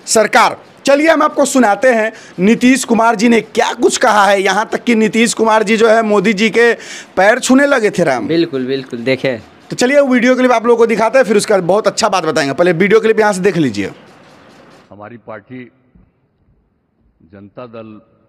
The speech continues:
Speaker 3: यूनाइटेड, भारतीय जनता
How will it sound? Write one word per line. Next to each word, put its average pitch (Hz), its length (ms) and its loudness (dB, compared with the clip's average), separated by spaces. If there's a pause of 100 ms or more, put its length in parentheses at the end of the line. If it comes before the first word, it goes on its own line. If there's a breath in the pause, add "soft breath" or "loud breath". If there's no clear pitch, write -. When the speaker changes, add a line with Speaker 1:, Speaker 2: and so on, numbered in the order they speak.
(640)
Speaker 3:
यूनाइटेड, 101 580 -16 (1800)
भारतीय 101 420 -20
जनता 107 300 -12